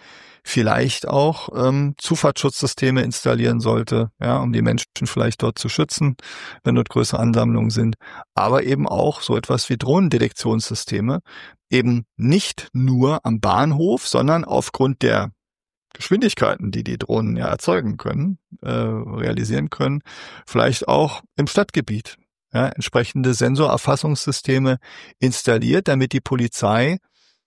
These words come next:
relativ granular feststellen kann, oh,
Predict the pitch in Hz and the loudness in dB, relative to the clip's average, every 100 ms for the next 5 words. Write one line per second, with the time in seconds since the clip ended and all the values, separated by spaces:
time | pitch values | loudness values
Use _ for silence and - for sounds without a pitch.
0 | _ - 104 120 160 - 160 - 127 123 | _ -6 2 4 4 2 -2 0 0 2
1 | 113 107 127 - 127 - 147 147 - 151 | 2 2 0 0 -2 -2 -4 -4 -2 -2
2 | 147 214 131 | 2 0 0